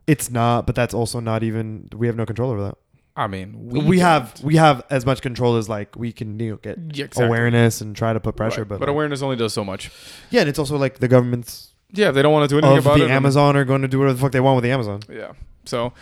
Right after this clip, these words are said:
Speaker 2: well, listen, we'll add a link to some of this information in the show notes for those of you that are interested. I know that in those Reddit posts, they said that there, and it was on N P R this morning.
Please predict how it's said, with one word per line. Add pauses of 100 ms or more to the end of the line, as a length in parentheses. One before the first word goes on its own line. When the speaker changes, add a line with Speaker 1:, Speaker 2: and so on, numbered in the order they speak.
(140)
Speaker 2:
well,
listen,
we'll
add (380)
a
link
to
some
of
this
information
in
the
show
notes
for
those
of
you
that
are
interested.
I
know
that
in
those
Reddit
posts,
they
said
that
there,
and
it
was
on
N
P
R
this
morning.